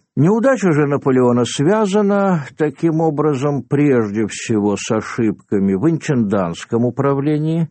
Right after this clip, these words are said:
которое не сумело обеспечить войска всем необходимым для зимней кампании. Ну, иначе говоря, Великую Армию погубили не русские солдаты и офицеры,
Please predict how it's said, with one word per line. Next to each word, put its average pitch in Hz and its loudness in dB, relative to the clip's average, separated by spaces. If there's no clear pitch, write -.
которое 107 0
не 107 0
сумело 95 0
обеспечить 131 -4
войска 139 -2
всем 135 -2
необходимым 120 -2
для 113 0
зимней 110 0
кампании. 104 -2
Ну, 175 -2
иначе 151 -2
говоря, 127 0
Великую 120 0
Армию 147 0
погубили 117 0
не 117 2
русские 110 -2
солдаты 98 -2
и 92 -2
офицеры, 165 -2